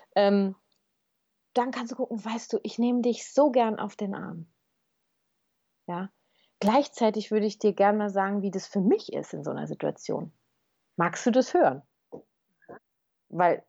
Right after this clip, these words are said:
es ist nicht, es, das Kind muss ja nicht, oder dein Gegenüber, kann ja auch dein Mann sein, eine Freundin oder wer auch immer,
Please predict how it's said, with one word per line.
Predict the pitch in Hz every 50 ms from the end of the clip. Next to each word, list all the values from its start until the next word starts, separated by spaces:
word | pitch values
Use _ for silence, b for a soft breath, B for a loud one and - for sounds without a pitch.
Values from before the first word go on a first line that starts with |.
| _ _ _ _ _ _ _
es | - 190 -
ist | 190 175 - -
nicht, | 180 190 220 269 - - - - _ _ -
es, | - 185 160 _ -
das | - 165 -
Kind | - - 208 196 - -
muss | 190 233 277 - -
ja | - 180
nicht, | 170 165 160 -
oder | 170 170
dein | 160 170 170
Gegenüber, | 165 175 165 180 - 202 233 247 226 165 156
kann | - 170
ja | 156 151
auch |
dein | - 156 151 151
Mann | 147 143 175 202
sein, | 185 165 156
eine | 156 147 143
Freundin | _ - - 160 190 196 170
oder | 160 156 147 147
wer | 147 147
auch | 147 -
immer, | 185 185 190